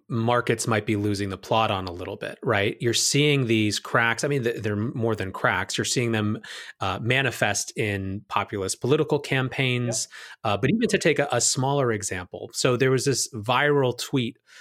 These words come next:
Speaker 1: I'm sure you saw it last week, where someone said that Bloomberg, instead of spending five hundred million dollars on his
Speaker 2: Yes. Yes.
Speaker 1: campaign ads, could have given everyone in America, all three hundred twenty-seven million people in America, a million dollars and still had,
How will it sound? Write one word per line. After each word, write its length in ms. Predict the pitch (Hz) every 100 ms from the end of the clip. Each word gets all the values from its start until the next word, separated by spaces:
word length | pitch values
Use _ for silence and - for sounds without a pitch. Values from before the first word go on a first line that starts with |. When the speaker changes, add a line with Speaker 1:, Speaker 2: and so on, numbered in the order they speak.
| - _
Speaker 1:
I'm 140 | 104 104
sure 200 | - 143
you 140 | 123
saw 240 | - 107
it 100 | 98
last 300 | 104 90 -
week, 300 | 90 85 - _ - - _
where 340 | 117 110 107
someone 320 | 107 143 139
said 220 | 123 131 113
that 160 | 120
Bloomberg, 500 | 113 117 107 107 104
instead 340 | 104 101 - 117
of 100 | 101
spending 400 | - 135 127 110
five 220 | 117 104
hundred 160 | 110 104
million 260 | 104 101
dollars 500 | 98 110 101 95 95 -
on 280 | 110 101 101
his 200 | - 151
Speaker 2:
Yes. 400 | - - - - - -
Yes. 240 | 185 95
Speaker 1:
campaign 240 | - 147 123
ads, 400 | 107 98 101 110 - - - -
could 160 | 165
have 100 | 147
given 240 | 147 135 135
everyone 400 | 151 180 175 175
in 80 |
America, 340 | 170 160 143 120
all 100 | 113
three 180 | - 151
hundred 160 | 160
twenty-seven 360 | 139 151 151 139
million 180 | 135 131
people 240 | 135 127
in 60 | 113
America, 320 | 117 165 -
a 40 | 110
million 300 | 107 104 101
dollars 320 | 131 120 104
and 100 | 98
still 220 | - 98
had, 320 | 104 98 95